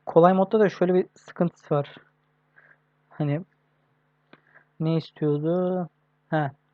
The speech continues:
normal modu istiyor diğer şeyleri oynamak için. Diğer modları da oynamak için. Onu istiyor. Neyse, ben gene dur dediğim şeye de bulaştı. Kanda'ya da bulaştı. Tamam, tek şey Grönland.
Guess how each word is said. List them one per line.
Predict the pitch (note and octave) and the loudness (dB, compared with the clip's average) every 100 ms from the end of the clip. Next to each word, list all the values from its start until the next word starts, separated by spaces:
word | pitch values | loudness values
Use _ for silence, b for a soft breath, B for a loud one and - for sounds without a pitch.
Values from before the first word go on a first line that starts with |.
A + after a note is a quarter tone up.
| _ _ - | _ _ -4
normal | D#3+ E3 F#3 F#3+ | 0 4 6 4
modu | E3+ | 2
istiyor | D3 - D#3 D3 | -2 -4 -2 2
diğer | D3 C#3+ | 2 2
şeyleri | - D3 C#3 C#3+ D3 B2+ _ | 0 -4 -2 -2 -2 -4 _
oynamak | F3+ D3 C#3+ C#3+ | -8 -6 -6 -8
için. | - D3 C3 - | -8 -10 -10 -12
Diğer | C#3+ D3 | -2 -2
modları | D3 C#3+ - D3 | -2 -4 -4 -2
da | |
oynamak | D3 D3+ E3 | -2 -2 -6
için. | - D3 - _ _ _ _ b b b b b | -8 -12 -12 _ _ _ _ b b b b b
Onu | - D#3+ | -4 -2
istiyor. | D#3 - D3+ C#3+ C3 _ _ _ _ _ _ _ _ _ _ _ _ _ _ b b _ - | -2 -4 -4 -2 -4 _ _ _ _ _ _ _ _ _ _ _ _ _ _ b b _ -6
Neyse, | F3 E3+ | -2 0
ben | F3 F3+ | 0 2
gene | F#3 | 2
dur | F#3+ F3 | 2 0
dediğim | D#3+ F3+ | 0 -2
şeye | F3 E3+ | -2 0
de | E3+ | 0
bulaştı. | D3+ C3+ - | 0 -2 -4
Kanda'ya | - D#3+ D#3 D3+ | -2 0 2 2
da | D3 | 2
bulaştı. | D3 D3 C#3+ - | 2 -2 -6 -8
Tamam, | E3+ D#3+ D3 | -4 -2 -2
tek | - F#3 _ _ | -4 -4 _ _
şey | - F3+ F#3 | -2 0 2
Grönland. | D#3+ D#3+ C#3+ C#3 | 4 4 2 -6